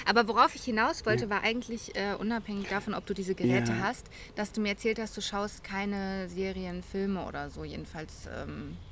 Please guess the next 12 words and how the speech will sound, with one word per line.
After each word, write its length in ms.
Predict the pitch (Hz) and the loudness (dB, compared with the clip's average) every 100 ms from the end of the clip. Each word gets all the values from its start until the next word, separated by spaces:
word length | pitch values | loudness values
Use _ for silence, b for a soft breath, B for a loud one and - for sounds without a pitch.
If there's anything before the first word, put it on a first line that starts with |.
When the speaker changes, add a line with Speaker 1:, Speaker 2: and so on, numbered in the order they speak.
| - | -8
Speaker 1:
nicht 240 | 170 - | -8 -6
oft. 340 | - 202 - - B B B B B B - | -4 -4 -6 -14 B B B B B B -6
Und, 520 | 190 196 202 190 190 185 - | 0 2 4 2 0 -2 -4
ähm, 640 | 185 190 190 185 185 180 - - - | -2 -2 0 0 -2 -4 -8 -14 -6
du 100 | 196 | -4
hast 120 | 190 | -2
ja 60 | - | -4
auch 120 | 180 | -4
kein 160 | 190 | -6
Smartphone. 540 | 170 175 165 165 233 233 | -6 -6 -6 -4 -2 -2
Das 160 | 202 | -2
heißt, 240 | 208 202 | -2 -2